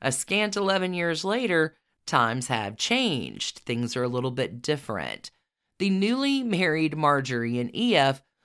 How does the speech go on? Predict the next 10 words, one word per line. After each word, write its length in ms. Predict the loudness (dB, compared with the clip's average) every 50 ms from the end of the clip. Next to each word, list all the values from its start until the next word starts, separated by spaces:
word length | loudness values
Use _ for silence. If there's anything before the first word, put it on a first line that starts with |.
| _ _ -4
will 240 | 0 0 0 0
decide 500 | 0 -2 -2 -2 0 4 4 4 4 4
to 180 | 2 -2 0 0
make 260 | 0 0 -2 -2 -4
Palm 340 | -2 0 2 2 2 0 -4
Beach 400 | -4 -4 -4 -4 -4 -4 -6 -2
their 200 | 0 2 2 2
official 640 | 0 0 -2 -2 -2 -2 0 2 2 2 2 0 -2 -4
winter 400 | -2 -2 -2 0 -2 -2 -2 -2
headquarters. 880 | -2 -2 -2 -2 -4 -4 -2 -2 -2 -2 -6 -10 -10 -8 -8 -8 -8